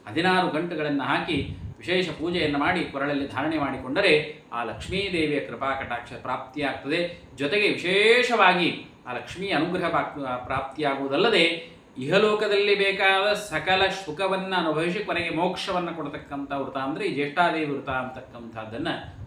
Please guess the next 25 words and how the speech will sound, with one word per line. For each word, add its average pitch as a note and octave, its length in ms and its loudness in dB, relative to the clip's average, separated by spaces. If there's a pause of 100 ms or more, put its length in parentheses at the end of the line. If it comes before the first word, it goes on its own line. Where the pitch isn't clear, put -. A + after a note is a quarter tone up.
(140)
ವಶಿಷ್ಠರು - 400 -4
ಹೇಳ್ತಾರೆ. D#3+ 520 -6 (380)
ಬಹಳ D3+ 140 2
ಸಂತೋಷವಾಗ್ತದೆ. F#3+ 960 2 (320)
"ಆಯ್ತು G#3+ 260 6
ಸ್ವಾಮಿ, F#3+ 240 2
ನಾನು G3+ 260 6
ಈ A3+ 100 6
ವ್ರತವನ್ನ F#3+ 380 4
ಮಾಡ್ತೇನೆ" E3 460 2
ಅಂತ C3 180 -4
ಹೇಳಿ F#3 220 2
ಆ C#3+ 220 2
ಸು-, C3+ 320 -8
ಸುವೃತೆ D3 600 0 (180)
ಅಲ್ಲೇ F3+ 340 6
ಜ್ಯೇಷ್ಠಾ D#3 380 4
ಗೌರಿ E3+ 260 0
ವ್ರತವನ್ನ C3+ 420 -6
ಮಾಡ್ತಾ A#2 320 -6
ಇದ್ದಾಳೆ. A2+ 260 -10
ಭಕ್ತಿಯಿಂದ A3+ 680 -2 (120)
ವ್ರತವನ್ನ F3+ 320 0
ಮಾಡ್ತಾ D3 320 0
ಇದ್ದಾಳೆ. C#3+ 400 -4